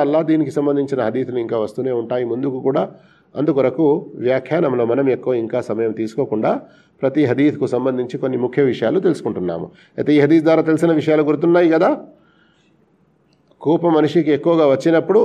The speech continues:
ఔదు బిల్లా చదవాలి, నిలబడి ఉండి కోపం వస్తే కూర్చోవాలి, కూర్చుండి కోపం వస్తే పడుకోవాలి. కోపం వచ్చిన సందర్భంలో మనిషి ఆ ప్రాంతాన్ని, ఆ ప్రదేశాన్ని, ఇంట్లో భార్యాభర్తల మధ్యలో గొడవ,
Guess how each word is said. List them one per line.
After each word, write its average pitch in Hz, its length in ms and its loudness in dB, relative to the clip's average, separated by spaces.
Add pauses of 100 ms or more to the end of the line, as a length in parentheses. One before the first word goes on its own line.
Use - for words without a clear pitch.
ఔదు 123 240 2
బిల్లా 139 260 4
చదవాలి, 165 400 4 (680)
నిలబడి 147 400 2
ఉండి 160 280 4
కోపం 156 280 2
వస్తే 151 260 0 (120)
కూర్చోవాలి, 147 540 2
కూర్చుండి 156 480 2
కోపం 151 240 0
వస్తే 143 180 -2
పడుకోవాలి. 151 600 2 (500)
కోపం 156 280 2
వచ్చిన 156 260 2 (100)
సందర్భంలో 156 560 2
మనిషి 147 240 2 (200)
ఆ - 60 6
ప్రాంతాన్ని, 139 640 4
ఆ 127 120 2
ప్రదేశాన్ని, 151 720 4 (540)
ఇంట్లో 165 300 2
భార్యాభర్తల 143 680 4
మధ్యలో 143 340 4
గొడవ, 143 180 2